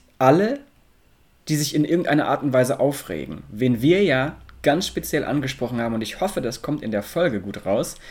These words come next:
sind Leute, die, ähm, ohne Maske rumlaufen, Verschwörungstheorien glauben, ähm, äh, halt die Wissenschaft an sich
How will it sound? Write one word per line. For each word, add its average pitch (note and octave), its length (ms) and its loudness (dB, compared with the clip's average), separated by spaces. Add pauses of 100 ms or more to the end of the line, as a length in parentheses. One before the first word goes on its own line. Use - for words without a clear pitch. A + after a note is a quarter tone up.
(400)
sind C#3+ 420 0 (380)
Leute, C#3 520 2 (600)
die, C#3 300 4
ähm, A#2+ 420 2
ohne E3 220 2
Maske E3 540 2 (240)
rumlaufen, D3+ 800 4
Verschwörungstheorien C3+ 1080 0
glauben, C3 640 2
ähm, A2 480 -2 (260)
äh, G#2 800 -2 (580)
halt A2 160 0 (480)
die A#2 120 -8
Wissenschaft D3+ 540 0
an A#2 120 0
sich D3 420 -4